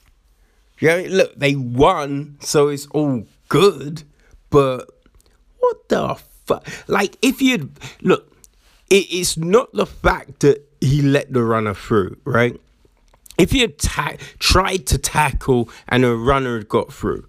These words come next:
fine. Fine, fine. Didn't try. That's the thing. Motherfucker didn't try.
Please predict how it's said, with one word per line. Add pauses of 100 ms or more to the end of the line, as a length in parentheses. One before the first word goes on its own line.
fine. (440)
Fine,
fine. (680)
Didn't
try. (400)
That's
the
thing. (340)
Motherfucker
didn't
try.